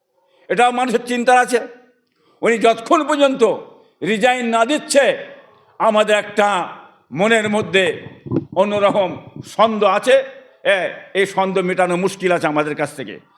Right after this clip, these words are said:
আমরা সেদিকেও লক্ষ্য করছি, দেখছি। উনি যখন বলেছেন যে, "আমি রিজাইন দিয়ে দেব," রিজাইন না দেওয়া অবধি আমরা কিন্তু দেখব হুমায়ুনের, হ্যাঁ, মুখের বক্তব্যটা সঠিক আছে কি না।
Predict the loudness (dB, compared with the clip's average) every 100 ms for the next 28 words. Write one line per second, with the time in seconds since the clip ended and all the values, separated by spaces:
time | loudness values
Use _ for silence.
0 | _ -2 0 0 -2 2 4 2 -2 -12
1 | -20 -4 0 2 0 0 -2 0 0 -2
2 | -8 -8 -10 -12 -10 -4 0 0 -2 0
3 | 2 2 2 -2 -4 -18 -20 _ _ _
4 | _ _ _ -4 -2 0 -2 0 0 0
5 | 0 2 4 4 -2 -6 -14 -20 _ _
6 | _ _ _ -2 2 2 0 0 0 0
7 | 2 2 2 0 -2 -4 -6 -10 _ -20
8 | _ _ -2 0 2 0 -2 -2 -2 -2
9 | -4 -4 -6 -8 -20 _ _ _ -4 0
10 | 2 2 0 -4 -6 -18 -20 _ -2 0
11 | -2 -6 -8 -6 -2 -2 0 -2 -2 0
12 | 0 0 2 2 2 -4 -4 -2 0 -2
13 | -2 -4 -6